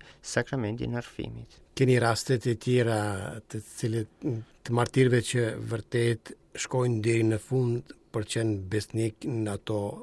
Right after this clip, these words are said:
Speaker 2: të vërteta vlera që ata besojnë, në këtë rast në sakramentin e, e rrëfimit, meshtërisë e, e tjera?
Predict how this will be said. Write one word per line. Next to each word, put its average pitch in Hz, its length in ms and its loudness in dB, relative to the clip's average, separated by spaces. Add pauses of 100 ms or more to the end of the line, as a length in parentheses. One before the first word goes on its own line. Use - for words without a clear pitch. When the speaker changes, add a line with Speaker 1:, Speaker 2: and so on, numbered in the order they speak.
Speaker 2:
të 113 140 -6
vërteta 107 640 -2
vlera 101 420 -4
që - 160 -8
ata 104 140 -6
besojnë, 95 560 -4 (160)
në - 140 -6
këtë - 280 -2
rast - 300 -6
në 120 160 0
sakramentin 104 680 -4
e, 92 100 -4 (280)
e 110 240 -2
rrëfimit, 120 760 2
meshtërisë 110 800 0
e, 110 140 -4 (560)
e - 120 -6
tjera? 107 380 -2